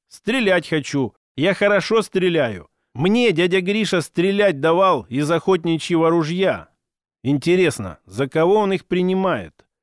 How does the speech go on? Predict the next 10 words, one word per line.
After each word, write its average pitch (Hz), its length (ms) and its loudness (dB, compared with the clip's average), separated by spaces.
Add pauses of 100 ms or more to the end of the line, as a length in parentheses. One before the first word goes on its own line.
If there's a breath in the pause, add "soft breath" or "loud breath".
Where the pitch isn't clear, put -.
(200)
За 123 180 -2
благородных 180 680 0
рыцарей? 147 600 -4 (360)
Робин 180 460 2
Гудов 202 360 0
с 139 60 -4
большой 151 380 -2
дороги, 170 600 0 (280)
защищающих 160 1000 -2
обездоленных? 156 920 -2